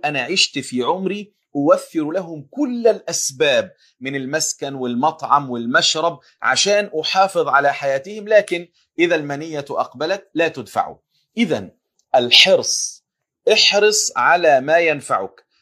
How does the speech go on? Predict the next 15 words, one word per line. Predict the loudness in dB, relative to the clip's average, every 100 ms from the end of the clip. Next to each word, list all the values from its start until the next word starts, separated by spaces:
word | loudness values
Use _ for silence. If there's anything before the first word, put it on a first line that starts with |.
| _ -2
أول | 4 6 4
معنى | 0 -4 -6 -10
فيه | -12 -12 -8
أن | -8 -6
تميز | -6 -6 -6 -2
ما | 0 2
الذي | 2 0 0
ينفعك | -6 0 0 0
وما | -4 -4
الذي | -4 -6
ينفعك. | -6 2 2 2 -8 _ _ _ _ _ _ _ _ _ _ _ _ _
فكل | -6 -4 0 2 4 4 2
ما | 4
لا | 4 6
ينفعك | 4 2 -2 0